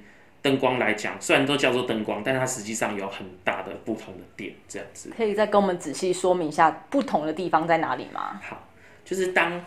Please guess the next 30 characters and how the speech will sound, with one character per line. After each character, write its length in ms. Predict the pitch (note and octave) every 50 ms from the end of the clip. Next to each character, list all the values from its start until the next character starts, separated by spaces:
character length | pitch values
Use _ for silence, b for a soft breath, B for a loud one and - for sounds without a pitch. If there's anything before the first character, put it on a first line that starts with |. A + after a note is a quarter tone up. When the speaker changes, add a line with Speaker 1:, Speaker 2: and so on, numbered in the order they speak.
| -
Speaker 1:
因 100 | - F#3
为 140 | G3 F#3+ F#3+ F#3+
像 220 | - - F3+ D3+
摄 240 | - - - E3 B2+
影 160 | A2 G#2+ G#2
机， 380 | - - A#2 A2+ A2+ A2 A2 -
我 100 | A2+ A2
们 220 | G#2+ A2 A2 -
一 60 | D3 D#3
个 100 | - A#2+
做 220 | - - D#3 A#2+
的 80 | A#2+ A#2
灯 200 | - A#2+ A#2 A#2
光 220 | A#2 A#2+ A#2 B2
要， 160 | A#2+ B2 A#2+
要 140 | - C3+ B2
否 240 | A#2+ - - G2+ F2 -
摄 180 | - - C3
影 180 | G#2+ - F2 F2+
机， 160 | - - G#2
因 80 | A2+ C#3
为 60 | D3
摄 180 | C#3 - D#3+ B2+
影 100 | A2 G#2+
机 220 | G#2 - A2+ A#2
的 80 | A2+ A2+
从 180 | - A2 A2
镜 220 | G#2 - C#3+ B2+ G#2+
头 220 | - - G2 G2+
里 240 | G2 G2+ F#2+ - B